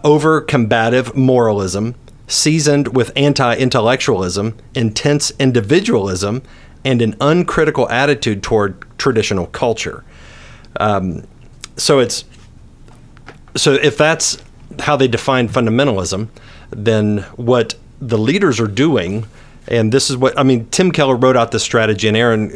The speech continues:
uh, Renn makes a, you know, very, he makes it very plain that Tim Keller very explicitly, it's not hidden, it's not subtle, very explicitly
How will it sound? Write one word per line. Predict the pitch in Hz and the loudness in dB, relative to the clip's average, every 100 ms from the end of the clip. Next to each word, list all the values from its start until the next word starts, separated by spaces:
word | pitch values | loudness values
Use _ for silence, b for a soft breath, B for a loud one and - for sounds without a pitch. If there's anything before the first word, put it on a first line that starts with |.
| 107 | -2
uh, | 110 | 0
Renn | 104 110 | 0 0
makes | 104 104 | 0 0
a, | 107 101 98 | 0 0 -2
you | 113 | -4
know, | 101 | -2
very, | 95 104 98 - - - | 0 0 -2 -8 -18 -4
he | |
makes | 123 113 117 | 0 0 0
it | |
very | 107 101 | -2 -2
plain | - 104 87 90 B B B B B B B | -2 -4 -4 -8 B B B B B B B
that | 117 113 | -2 -2
Tim | - 147 147 | 2 0 2
Keller | 143 127 123 | 0 2 0
very | 117 123 131 | 0 2 2
explicitly, | 123 - - - 135 139 98 98 | 0 -4 -4 0 0 2 0 0
it's | 104 - | 0 2
not | 120 127 - | 2 2 -2
hidden, | - - 139 135 127 | -6 0 2 2 2
it's | 117 | 0
not | 131 123 117 | 0 0 0
subtle, | - 110 107 | 0 0 2
very | 113 127 | 0 0
explicitly | - 127 - - 131 - 110 107 104 104 | -2 -4 -6 0 0 0 -4 -2 -2 -4